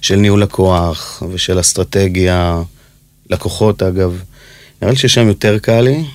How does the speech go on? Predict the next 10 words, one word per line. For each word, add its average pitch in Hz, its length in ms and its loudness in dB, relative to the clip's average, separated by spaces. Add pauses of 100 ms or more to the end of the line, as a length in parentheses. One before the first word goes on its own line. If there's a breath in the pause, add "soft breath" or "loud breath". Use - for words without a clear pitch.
(100)
יש - 120 -6
יותר 98 260 0
הבנה. 98 380 0 (1700)
לא, 120 60 -4
אני 117 80 -6 (180)
מנסה 95 260 -2
לחשוב 98 260 -2
על 92 60 -2
זה, 90 80 -2
כן. 107 280 2